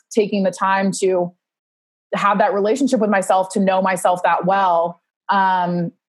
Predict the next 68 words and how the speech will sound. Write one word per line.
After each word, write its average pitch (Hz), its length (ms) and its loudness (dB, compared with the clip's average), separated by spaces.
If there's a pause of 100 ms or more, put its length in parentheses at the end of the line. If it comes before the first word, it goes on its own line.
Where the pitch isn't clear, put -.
(140)
so 220 280 0
that 196 260 0
I 202 200 2
always 196 400 0
knew 190 140 0
my 180 140 0
truth 175 320 -2
and 190 80 0
I 185 80 2
could, 180 220 0 (140)
and 196 140 0
I 196 200 2
could, 196 400 0 (220)
you 220 60 2
know, 196 160 2
had 214 200 2
enough, 214 420 0
um, 196 220 0
confidence 208 540 0
and 190 140 0
love 185 200 2
for 196 80 -2
myself 202 440 0
to 190 100 -6
stand 190 300 0
up - 140 0
for 320 100 0
myself 208 380 0
in 185 80 -2
that 143 200 0
way 139 300 -2 (240)
and 220 100 2
to 247 80 4
not 226 240 2
let 220 140 2
somebody 220 260 2
tell 220 240 0
me, 240 140 0
like, 196 340 2
"Oh, 247 160 2
but 247 100 0
you're 240 140 0
not 233 180 2
healthy 233 320 0
because 208 440 0
your 208 380 0 (280)
B 226 100 4
M 214 140 2
I 214 200 2
is 202 440 0
in 208 160 2
this 202 200 0
range 208 320 0
or 190 80 2
because, 190 460 0
you 202 80 0
know, 185 120 2
this, 196 180 -2
this, 180 160 -6
and 196 80 2
that. 202 200 0
So 208 140 0
clearly 226 480 2
you're 202 120 0
not 202 180 0
telling 208 260 0
me 190 80 0
something," 170 500 -2